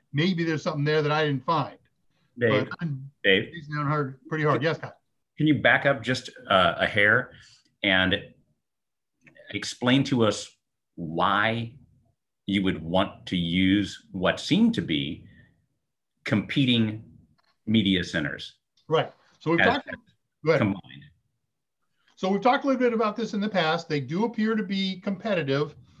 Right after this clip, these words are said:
Speaker 1: And the reason is Kodi does some things way better than Plex. Plex does some things, one thing, I, in my opinion at this point, way better than Kodi does.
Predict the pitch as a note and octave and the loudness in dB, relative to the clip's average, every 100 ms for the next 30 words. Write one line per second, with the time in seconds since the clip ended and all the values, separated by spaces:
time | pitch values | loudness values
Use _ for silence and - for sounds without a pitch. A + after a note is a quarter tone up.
0 | - _ _ _ _ _ _ - - - | -20 _ _ _ _ _ _ -20 -20 -6
1 | F3+ E3 D#3 D3+ A3 A#3+ A#3 G#3+ F3+ F#3 | -2 0 -2 -2 0 2 0 0 2 2
2 | F3+ F3 _ _ - G#3+ A#3 B3+ G#3 G3 | 2 0 _ _ -4 0 2 2 2 -2
3 | F#3 - G3+ G3+ F#3+ F#3 F3 C#3+ C#3+ F3+ | -2 -4 -4 -2 -2 -4 -4 -2 2 2
4 | G#3+ F#3 F3+ F3+ E3 C#3+ - D#3 D#3+ - | 2 4 4 2 -2 -4 -2 0 -2 -8
5 | - _ _ _ - F3+ G3+ - F3+ F#3 | -20 _ _ _ -6 -2 -2 -2 2 2
6 | F3+ F3+ F3 E3 E3 D#3 D#3+ E3+ _ _ | 2 -2 -2 -2 -2 -2 -4 -10 _ _
7 | A2+ C#3+ F3+ C#3+ C3+ B2+ B2+ B2 C3+ B2+ | -4 0 0 0 -2 0 -2 -4 -6 -4
8 | C3 B2+ D3 C3 B2+ B2 B2+ C#3 C3 C3+ | -4 -4 -4 -4 -4 -8 -8 -4 -2 -4
9 | _ _ _ _ C3 C#3+ E3 D#3 D3+ D3 | _ _ _ _ -2 2 4 4 2 2
10 | D3 C#3+ - _ _ B2+ C3+ C3 - A3+ | 2 0 -6 _ _ 0 0 0 2 2
11 | E3 B2+ A#2+ - - | 2 -2 -4 -4 -16